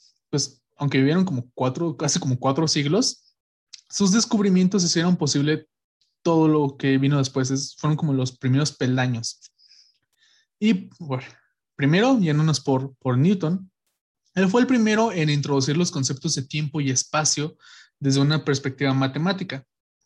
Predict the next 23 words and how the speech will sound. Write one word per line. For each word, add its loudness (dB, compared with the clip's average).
Para 0
él, 2
el 0
tiempo -2
y 2
el 0
espacio -2
son -2
absolutos, -2
lo 0
que -6
quiere -2
decir 0
que -4
no 0
im-, 2
no 2
importa 2
desde -2
dónde 0
midamos -2
los -4
fenómenos, -2